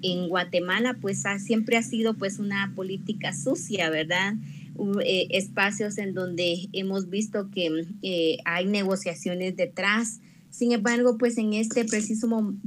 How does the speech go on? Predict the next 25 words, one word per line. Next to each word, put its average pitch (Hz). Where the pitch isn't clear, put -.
preciso 226
momento, 226
pues, 220
tenemos 196
como 208
esa 220
oportunidad 220
de 214
cambio 254
y 190
es 202
un 220
poco 226
como 233
el 202
análisis 196
también 185
que 196
hacemos 202
a 196
lo 175
interno 202
de 214
las 208
comunidades 196